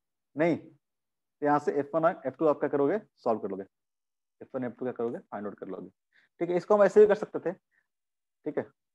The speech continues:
दोनों method same ही है, नाम अलग-अलग दे रहा हूँ, लेकिन दोनों same ही है। ठीक है, इसी method से ये वाला आता है। ठीक है, F one equal to लिख सकता हूँ क्या मैं? एफ़ one vector is equal to magnitude of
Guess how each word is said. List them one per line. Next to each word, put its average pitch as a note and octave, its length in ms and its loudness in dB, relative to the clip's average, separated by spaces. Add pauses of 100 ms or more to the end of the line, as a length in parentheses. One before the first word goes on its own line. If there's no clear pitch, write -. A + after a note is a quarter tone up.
(960)
दोनों E3+ 220 2
method F#3 280 2
same D#3 260 4
ही E3 80 4
है, F#3+ 120 4 (280)
नाम B2+ 260 2
अलग-अलग C3+ 300 2
दे B2+ 120 2
रहा C3 100 4
हूँ, E3 140 -2 (480)
लेकिन B2 200 -4
दोनों B2+ 220 0
same B2 220 -4
ही B2 80 -2
है। F2+ 100 -8 (760)
ठीक A#2 140 -8
है, G#2+ 80 -8
इसी A#2 200 -6
method C3+ 260 0
से - 120 -4
ये C3 60 4
वाला A#2+ 160 4
आता G#2 220 0
है। F2+ 40 -10 (960)
ठीक D#3 100 -6
है, - 160 -8 (480)
F F3 240 -2
one A3+ 140 6
equal G#3+ 200 0
to G#3+ 80 4
लिख G#3+ 100 2
सकता A3 240 -4
हूँ F#3 100 -4
क्या F#3+ 120 0
मैं? G3+ 140 -6 (640)
एफ़ C#3+ 120 -10 (120)
one F#3+ 140 0
vector D#3+ 340 0
is - 80 -12
equal A#2+ 240 -4
to D#3 180 -8 (480)
magnitude D#3+ 720 0
of G#3+ 160 4